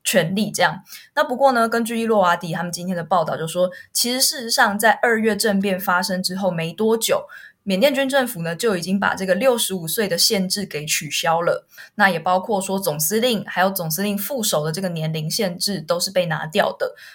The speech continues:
而且呢，没有增加新的年龄上限。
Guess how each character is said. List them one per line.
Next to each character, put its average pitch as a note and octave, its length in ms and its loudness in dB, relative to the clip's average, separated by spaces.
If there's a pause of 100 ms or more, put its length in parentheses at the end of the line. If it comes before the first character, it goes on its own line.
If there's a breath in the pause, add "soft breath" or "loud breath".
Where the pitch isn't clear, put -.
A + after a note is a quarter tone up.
(100)
而 - 80 4
且 A#3+ 160 4
呢， G#3+ 180 4
没 G#3+ 120 2
有 G#3 140 4
增 G3+ 240 0
加 G3+ 200 2
新 G#3+ 280 0
的 G3 120 2
年 F3 260 -2
龄 E3+ 220 -4
上 F#3+ 280 0
限。 F3 260 -2